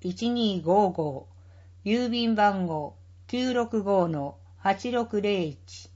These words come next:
住所不要。ファックス、三九の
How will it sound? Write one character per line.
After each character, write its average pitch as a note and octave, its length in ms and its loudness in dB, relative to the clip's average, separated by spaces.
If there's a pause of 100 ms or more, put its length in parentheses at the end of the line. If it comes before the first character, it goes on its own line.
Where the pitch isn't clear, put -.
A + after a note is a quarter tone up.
(400)
住 A#3 240 0
所 G3 220 0
不 F3 140 -4
要。 F3 380 0 (600)
フ G#3+ 60 2
ァ A3+ 60 6
ッ - 40 0
ク - 100 -16
ス、 D#3+ 320 -6 (300)
三 A#3+ 340 -2
九 A3+ 320 0
の D#3 280 -2